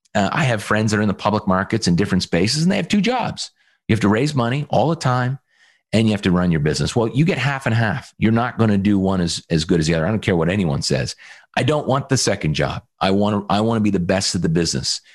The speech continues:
And if I'm gonna own the space and own the category,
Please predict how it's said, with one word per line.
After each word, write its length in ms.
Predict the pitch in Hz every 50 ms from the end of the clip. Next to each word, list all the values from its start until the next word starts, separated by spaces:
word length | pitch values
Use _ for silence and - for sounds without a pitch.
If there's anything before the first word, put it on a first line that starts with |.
| - - _
And 80 | - 90
if 80 | 87 -
I'm 140 | 101 117
gonna 160 | 135 131 113 -
own 260 | 90 117 127 139 165
the 80 | 180
space 400 | 165 - - - 98 92 92 -
and 100 | - 80
own 140 | 90 98 113
the 60 | 120
category, 680 | - - 107 98 92 85 80 82 85 80 80 80 80